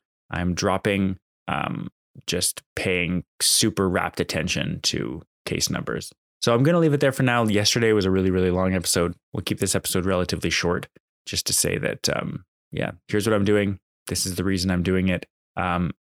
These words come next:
so I'm curious if you have done the same as me, if you are giving up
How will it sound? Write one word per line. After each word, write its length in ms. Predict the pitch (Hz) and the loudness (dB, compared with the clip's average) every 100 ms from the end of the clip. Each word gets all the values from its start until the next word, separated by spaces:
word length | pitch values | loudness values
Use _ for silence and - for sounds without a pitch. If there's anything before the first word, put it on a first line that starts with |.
| _ | _
so 120 | - 117 | -2 2
I'm 120 | 127 | 2
curious 360 | - 131 95 | 4 4 4
if 120 | 95 - | 0 0
you 280 | 107 123 | 2 4
have 640 | 123 104 95 92 92 90 - _ _ _ | 2 0 -2 0 0 -2 -8 _ _ _
done 140 | 101 95 | 0 2
the 80 | |
same 260 | 92 98 98 | 2 2 2
as 140 | 92 | 2
me, 280 | 92 90 87 - | 2 0 0 -2
if 160 | - | -2
you 160 | 95 95 | 0 0
are 80 | 95 | 0
giving 340 | 87 90 95 | 0 0 0
up 180 | 92 | 0